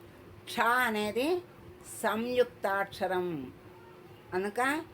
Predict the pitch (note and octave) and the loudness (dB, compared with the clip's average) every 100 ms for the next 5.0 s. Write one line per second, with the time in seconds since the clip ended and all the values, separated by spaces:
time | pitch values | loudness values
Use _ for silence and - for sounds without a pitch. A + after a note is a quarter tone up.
0 | - - - D#3 G3+ G#3 G3 E3+ G3+ B3+ | -20 -12 -2 2 4 4 2 0 -2 -2
1 | E4 E4+ - D#3+ D#3+ G3 E3+ E3+ D#3+ D#3+ | -2 -8 -8 -8 -6 -2 0 0 0 -2
2 | D#3 E3 A#3 - - - - - - C#3 | -2 -4 -4 -8 -16 -14 -10 -10 -6 -6
3 | A#2+ - - - - - - E3+ F3+ G3 | -6 -10 -18 -20 -20 -20 -4 0 2 2
4 | F3 - D#3 E3+ G#3 A#3 G#3+ G3 D#3+ | 0 -4 -6 -4 0 -2 0 -2 -2